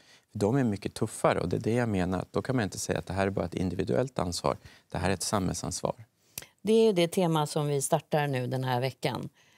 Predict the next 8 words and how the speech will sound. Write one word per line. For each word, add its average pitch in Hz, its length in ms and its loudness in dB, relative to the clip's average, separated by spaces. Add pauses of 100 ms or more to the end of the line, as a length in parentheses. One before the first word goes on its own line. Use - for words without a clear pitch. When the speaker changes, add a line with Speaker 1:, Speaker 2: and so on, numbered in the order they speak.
(160)
Speaker 2:
Eh, 143 320 0
vi 156 100 0
ska 165 140 -2
titta 165 320 2
på 139 360 0 (160)
fattigdom. 156 760 0 (280)
Speaker 1:
Mm. 92 220 0
Speaker 2:
Eh, 151 360 0